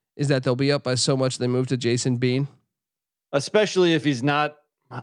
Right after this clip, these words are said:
Speaker 2: a hundred percent. I mean, I think he is a hundred percent.
Speaker 1: Yeah, I think he
Speaker 2: So,
Speaker 1: is a hundred percent.
Speaker 2: yeah, I mean, there's a chance that the fourth quarter goes to Bean, sure.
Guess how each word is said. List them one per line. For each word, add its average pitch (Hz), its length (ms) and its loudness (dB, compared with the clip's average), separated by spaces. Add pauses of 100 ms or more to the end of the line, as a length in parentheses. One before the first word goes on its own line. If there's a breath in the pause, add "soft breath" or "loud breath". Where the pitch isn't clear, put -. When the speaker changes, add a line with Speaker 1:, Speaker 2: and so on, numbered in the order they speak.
Speaker 2:
a 131 180 -2
hundred 135 260 0
percent. 107 400 -2
I - 20 0
mean, 135 140 0
I 143 60 0
think 170 180 -2
he 127 120 0
is 104 100 -2
a 90 40 -8
hundred 87 180 -8
percent. 71 360 -10
Speaker 1:
Yeah, 165 180 2
I 104 60 -4
think 117 180 0
he 110 60 2
Speaker 2:
So, - 40 0
Speaker 1:
is - 100 -4
a - 40 -4
hundred 110 180 -6
percent. - 300 -12 (160)
Speaker 2:
yeah, 160 280 2
I - 20 -4
mean, 127 400 -2
there's 151 200 2
a 156 60 0
chance 170 420 0
that 139 220 2
the 123 80 -4
fourth 139 300 0
quarter 120 300 2
goes 101 240 0
to 104 100 -4
Bean, 82 440 -4 (180)
sure. 80 420 -2